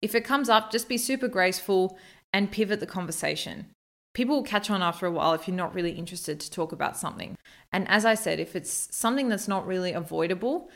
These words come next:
then choose how much time you're giving those people at certain events.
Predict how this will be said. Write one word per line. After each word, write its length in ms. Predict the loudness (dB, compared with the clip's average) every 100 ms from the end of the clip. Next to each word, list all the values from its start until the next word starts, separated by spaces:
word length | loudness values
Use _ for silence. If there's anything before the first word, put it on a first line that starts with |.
| -14 -4
then 180 | -4
choose 600 | -2 -2 0 2 0 -2
how 300 | -8 0 0
much 240 | 2 -2 -4
time 200 | -4 -4
you're 80 | -4
giving 280 | -6 -6
those 180 | -6 -8
people 380 | -6 -6 -6 -6
at 120 | -4
certain 320 | -2 -2 -2
events. 560 | -4 -6 -6 -8 -10